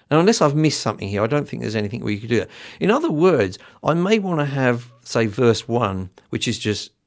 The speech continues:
bass and drums, and then I want verse two to have bass, drums, and organ, so that, so that I don't have to, you know, create two versions of that verse with and without particular instruments. I think it would be nice if they provided a way to include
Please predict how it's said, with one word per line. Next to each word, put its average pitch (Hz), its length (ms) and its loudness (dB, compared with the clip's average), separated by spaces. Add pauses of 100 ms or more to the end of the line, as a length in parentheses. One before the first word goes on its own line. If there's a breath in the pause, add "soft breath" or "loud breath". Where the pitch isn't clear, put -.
bass 107 260 -2
and 95 120 -8
drums, 90 460 -4 (380 soft breath)
and 113 120 -2
then 127 140 0
I - 20 2
want 107 260 0
verse 104 320 0
two 135 380 2
to - 100 -14
have 101 200 -10
bass, 104 260 -2
drums, 98 420 -4 (220)
and 123 240 -4
organ, 90 400 -6
so 107 180 -8
that, - 160 -6 (300 loud breath)
so 151 160 2
that 151 180 0
I 151 100 -6
don't 202 200 0
have 170 160 -4
to, 117 260 -2 (300)
you - 120 -4
know, 101 160 -2
create 113 460 -4
two 143 300 -2
versions 113 500 2
of 98 160 -8
that 101 180 -2
verse 101 380 0 (320 loud breath)
with 113 420 0
and 101 160 -6
without 101 360 -2
particular - 440 -14
instruments. - 300 -10
I 127 80 -8
think 220 180 2
it 196 40 0
would 160 100 -4
be 160 100 0
nice 131 380 2 (300 loud breath)
if - 120 -4
they 120 140 2
provided 107 720 2
a 110 60 -6
way 101 380 -2
to 98 360 -4 (300 soft breath)
include 117 640 2